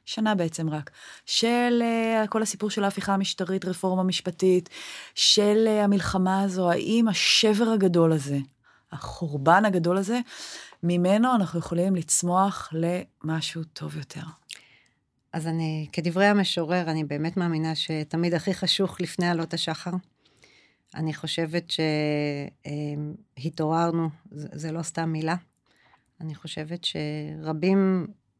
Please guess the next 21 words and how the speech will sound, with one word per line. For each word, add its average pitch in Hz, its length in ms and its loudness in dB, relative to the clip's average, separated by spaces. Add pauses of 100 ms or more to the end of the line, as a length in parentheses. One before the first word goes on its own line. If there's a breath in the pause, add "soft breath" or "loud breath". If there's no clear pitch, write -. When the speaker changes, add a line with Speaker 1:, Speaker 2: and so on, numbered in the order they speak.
(260)
Speaker 2:
באזור 156 380 -6
שלי 165 300 -2
לפחות, 170 680 -4
אה, 156 220 -2 (760 soft breath)
אה, 151 360 -2
כמעט 185 280 0
כאידיאולוגיה 165 640 2
עשו 165 240 -2
לביתם 165 540 -2 (140)
הרבה 151 260 -6
מאוד 160 200 -4
שנים, 180 440 -2 (180)
וגילינו 160 560 -6
שכשאנחנו 165 540 -6
עושים 160 220 -4
לביתנו, 165 640 0 (800 soft breath)
אז, 151 300 -2
אה, 151 200 0
מוקדי 160 260 0
הכוח, 165 520 -2
אה, 156 180 0